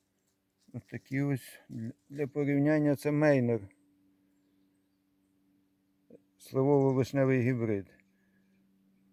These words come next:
Це коли ще я показував відео про нього. І до цих пір висять. М'якенькі, але не падають.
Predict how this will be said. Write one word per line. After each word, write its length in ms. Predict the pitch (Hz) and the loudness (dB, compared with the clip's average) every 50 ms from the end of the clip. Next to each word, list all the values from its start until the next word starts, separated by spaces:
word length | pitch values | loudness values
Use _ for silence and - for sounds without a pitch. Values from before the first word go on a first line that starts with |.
| _ _ _ | _ _ _
Це 140 | - 127 120 | -6 -6 -4
коли 340 | - 139 131 131 139 135 - | -2 -2 0 2 2 0 0
ще 200 | - - 135 131 | -2 -2 -2 0
я 220 | 131 131 120 107 - - _ _ _ _ _ - | 2 2 2 0 -4 -10 _ _ _ _ _ -10
показував 640 | 131 - - 135 131 123 104 120 123 127 127 131 | -8 -2 2 2 2 2 2 0 -2 0 0 -2
відео 360 | 139 190 214 147 131 123 117 107 | -2 -4 -2 0 2 2 2 2
про 200 | - 120 120 117 | 0 -2 0 0
нього. 320 | 117 113 107 107 110 107 - _ _ _ _ _ _ _ _ _ _ _ _ _ | 0 0 0 0 -2 -4 -6 _ _ _ _ _ _ _ _ _ _ _ _ _
І 100 | - 135 | -10 -8
до 200 | 131 120 151 160 | -4 -2 -2 -2
цих 240 | - - 175 139 - | 0 0 -2 -2 -2
пір 220 | - 160 160 156 147 | -2 -2 0 0 2
висять. 540 | 151 147 127 - - 104 98 95 - - _ _ _ _ _ _ _ _ _ _ _ _ _ _ _ _ _ _ _ _ _ - | 0 0 -2 -2 -6 -8 -8 -10 -12 -20 _ _ _ _ _ _ _ _ _ _ _ _ _ _ _ _ _ _ _ _ _ -8
М'якенькі, 800 | 120 123 127 123 - 175 180 180 175 165 139 - 156 151 135 120 - _ _ _ _ _ _ _ _ _ _ _ _ _ | -4 -4 -2 -2 -2 0 0 0 0 0 -2 -2 -2 -2 -2 -4 -6 _ _ _ _ _ _ _ _ _ _ _ _ _
але 280 | - - 156 151 151 147 | -6 -4 -2 0 2 2
не 160 | 131 127 - | 2 2 2
падають. 760 | - - - 180 180 156 143 147 143 139 131 123 - - | 0 0 0 0 0 2 2 2 2 0 0 -2 -6 -14